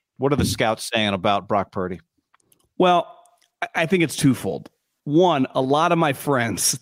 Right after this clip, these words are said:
Speaker 2: that are on other teams aren't a huge fan of the player. I mean, a little short guy who doesn't have a big arm is not gonna usually be, you know, the go-to guy on the scout, on the road, right?
Speaker 1: Yeah, yeah.
Speaker 2: Net, what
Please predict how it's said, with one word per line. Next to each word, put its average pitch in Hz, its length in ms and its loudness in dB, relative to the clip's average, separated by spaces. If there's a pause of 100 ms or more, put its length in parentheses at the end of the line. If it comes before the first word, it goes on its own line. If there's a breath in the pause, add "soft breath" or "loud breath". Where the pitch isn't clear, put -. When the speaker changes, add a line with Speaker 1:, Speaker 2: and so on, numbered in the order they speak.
Speaker 2:
that 127 80 0
are 123 100 2
on 127 160 2
other 127 220 0
teams 107 560 -2 (880)
aren't 156 180 2
a 131 40 -2
huge 127 260 2
fan 107 340 -2
of 90 160 -6
the 92 80 -6
player. 73 460 -6 (400)
I 143 60 0
mean, 143 200 -2 (260)
a 165 80 2
little 170 220 4
short 156 320 2
guy 113 400 -2 (380 soft breath)
who - 100 -4
doesn't 147 300 4
have 135 140 2
a 123 40 -2
big 120 220 0
arm 104 380 0 (100)
is 156 160 0
not 185 260 0
gonna 147 140 4
usually 123 640 4
be, 104 500 0 (800)
you 160 140 2
know, 95 300 -2 (100)
the 135 220 -2
go-to 156 500 2
guy 107 560 -2
on 120 140 2
the 107 80 -2
scout, 120 360 -2
on 120 140 2
the 110 100 0
road, 104 380 0 (180)
right? 117 300 -2
Speaker 1:
Yeah, 92 220 -2 (180)
yeah. 73 140 -6 (180)
Speaker 2:
Net, 185 380 -2 (140)
what 135 260 2